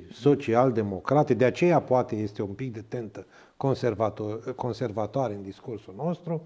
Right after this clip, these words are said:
Avem P S D-ul, care este un partid de stânga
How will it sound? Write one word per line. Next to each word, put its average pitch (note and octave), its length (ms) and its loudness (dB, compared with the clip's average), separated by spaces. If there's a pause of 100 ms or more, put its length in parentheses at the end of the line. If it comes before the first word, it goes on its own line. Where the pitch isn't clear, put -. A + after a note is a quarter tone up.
(720)
Avem G3 360 6
P - 100 0
S D#3+ 300 6
D-ul, C#3+ 420 8
care A#2+ 280 4
este D#3 280 4
un D3 100 4
partid B2+ 440 2
de A#2 100 2
stânga A2 960 0